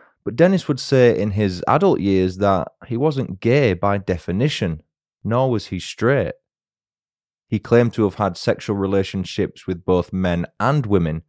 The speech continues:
though he did admit it would be men if he had to choose one over the other. Perhaps due to confusion regarding his sexuality, Dennis said he wasn't sexually active throughout high school,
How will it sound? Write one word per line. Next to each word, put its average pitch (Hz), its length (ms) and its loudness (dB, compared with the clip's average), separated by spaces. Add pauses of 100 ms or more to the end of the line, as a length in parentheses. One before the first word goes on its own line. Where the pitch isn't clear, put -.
(280)
though 107 120 0
he 107 80 0
did 156 180 4
admit 107 380 2
it 78 100 -2
would 98 220 -2
be 90 100 0
men 107 480 2
if - 140 -8
he 98 80 -6
had 92 180 -4
to 95 80 -10
choose 104 420 -2
one 87 300 -2
over 85 220 -4
the 85 120 -4
other. 92 280 -2 (1120)
Perhaps 147 440 0
due 120 240 0
to 113 180 -4
confusion 110 640 0
regarding 107 460 2
his 95 120 -2
sexuality, 95 840 -2 (440)
Dennis 175 300 0
said 135 380 0
he 117 120 -4
wasn't 151 340 -2
sexually - 480 -2
active 127 380 -2
throughout 95 420 -2
high 147 220 -2
school, 92 480 -4